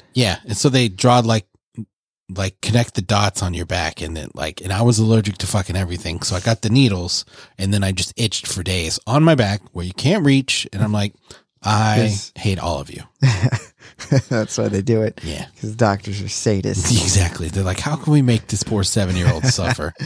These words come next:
Speaker 2: <laughs> Ugh.
Speaker 1: Like, let's do it on a part of his body where it's really gonna hurt,
Speaker 2: Mm-hmm.
Speaker 1: and then make it to where he can't reach it when it itches." Yeah.
Speaker 2: If he's
Speaker 1: Let's go.
Speaker 2: gonna,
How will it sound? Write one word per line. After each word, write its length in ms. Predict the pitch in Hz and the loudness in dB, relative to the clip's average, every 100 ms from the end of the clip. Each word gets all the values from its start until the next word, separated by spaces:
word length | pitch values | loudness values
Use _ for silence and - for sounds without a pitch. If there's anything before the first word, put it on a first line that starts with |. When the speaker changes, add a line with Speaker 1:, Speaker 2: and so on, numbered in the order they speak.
| 156 - | -10 -14
Speaker 2:
<laughs> 300 | - - - | -20 -16 -6
Ugh. 180 | 135 107 | -2 0
Speaker 1:
Like, 180 | 101 123 | 0 0
let's 200 | 139 - | 0 2
do 180 | 160 | 2
it 60 | 147 | 4
on 120 | 135 | 4
a 40 | 120 | 4
part 240 | 120 131 | 2 4
of 60 | 131 | 2
his 120 | 120 | 0
body 260 | 110 120 | 0 2
where 120 | 123 113 | 2 2
it's 160 | - | 0
really 180 | 127 143 | 2 2
gonna 180 | 143 135 | 4 4
hurt, 440 | 165 113 113 - _ _ _ 127 | 4 2 -2 -10 _ _ _ -12
Speaker 2:
Mm-hmm. 260 | 110 117 | -10 -4
Speaker 1:
and 160 | 107 113 | 0 4
then 140 | 131 | 4
make 220 | 123 120 123 | 4 2 0
it 80 | 98 | -4
to 60 | |
where 140 | 120 113 | 0 0
he 80 | 104 | 0
can't 300 | - 123 110 | -2 -2 2
reach 240 | 131 - | 0 0
it 40 | 107 | -2
when 160 | 95 | -2
it 120 | 92 | -2
itches." 540 | 101 107 - 82 80 - - - | -2 -4 -4 -6 -8 -12 -16 -10
Yeah. 260 | 90 80 - _ | -6 -8 -10 _
Speaker 2:
If 40 | - | -4
he's 160 | 123 | -4
Speaker 1:
Let's 60 | 123 | 0
go. 80 | 123 | 0
Speaker 2:
gonna, 180 | 120 | 0